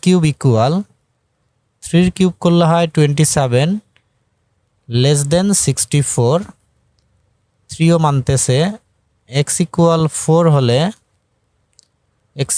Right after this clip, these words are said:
কিউব ইকুয়াল ফোরের কিউব করলে চৌষট্টি হয়, যা চৌষট্টির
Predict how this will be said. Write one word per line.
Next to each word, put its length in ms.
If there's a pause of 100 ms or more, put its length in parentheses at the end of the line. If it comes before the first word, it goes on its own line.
কিউব 160 (100)
ইকুয়াল 380 (1300)
ফোরের 380
কিউব 180 (100)
করলে 220 (140)
চৌষট্টি 600
হয়, 200 (1600)
যা 120 (140)
চৌষট্টির 680